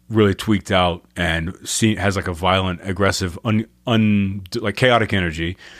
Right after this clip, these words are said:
you're gonna get tense, you're gonna get freaked out, you're gonna feel chaotic, whatever. Um, and then if you're around someone that's really chill,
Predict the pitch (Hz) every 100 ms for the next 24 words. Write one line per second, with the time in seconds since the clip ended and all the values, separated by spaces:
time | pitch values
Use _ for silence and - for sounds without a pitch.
0 | - 101 110 104 98 95 - 113 107 98
1 | - 98 95 90 92 - 104 90 98 87
2 | 85 98 107 104 - 101 92 92 87 87
3 | 87 - 85 85 82 - - - - -
4 | - 82 98 170 165 135 123 101 113 101
5 | 98 101 - 104 92 80 95 87 80 -
6 | 139 131 123